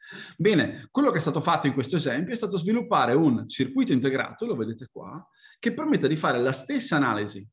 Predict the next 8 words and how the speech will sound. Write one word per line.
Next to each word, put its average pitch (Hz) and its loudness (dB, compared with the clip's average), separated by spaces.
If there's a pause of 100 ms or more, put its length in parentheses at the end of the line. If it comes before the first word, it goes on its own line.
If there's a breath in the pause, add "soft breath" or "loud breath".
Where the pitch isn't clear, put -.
(160)
del 131 0
tumore 107 -4
al 98 -6
seno 110 -6
e 139 0
anche 180 0
un 135 6
imaging 151 4